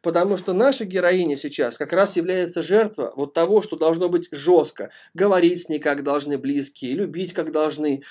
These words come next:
У неё есть собственное пожи-, понимание, что вот это норма. Она стала жертвой этой нормы. Юль, ты примерно поняла?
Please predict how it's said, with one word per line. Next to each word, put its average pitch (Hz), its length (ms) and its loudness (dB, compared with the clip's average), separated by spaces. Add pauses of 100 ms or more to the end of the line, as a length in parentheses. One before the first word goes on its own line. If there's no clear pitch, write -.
(140)
У 160 100 2
неё 214 160 6
есть 196 140 2
собственное 196 400 4
пожи-, 175 500 -2
понимание, 202 560 0
что 160 200 -4
вот 165 240 0
это 220 320 8
норма. 147 800 2 (1120)
Она 160 220 -2
стала 165 280 -2
жертвой 160 460 -2
этой 135 360 -6
нормы. 139 540 -4 (1160)
Юль, 147 280 2
ты 151 120 -4
примерно 175 420 2
поняла? 180 540 -2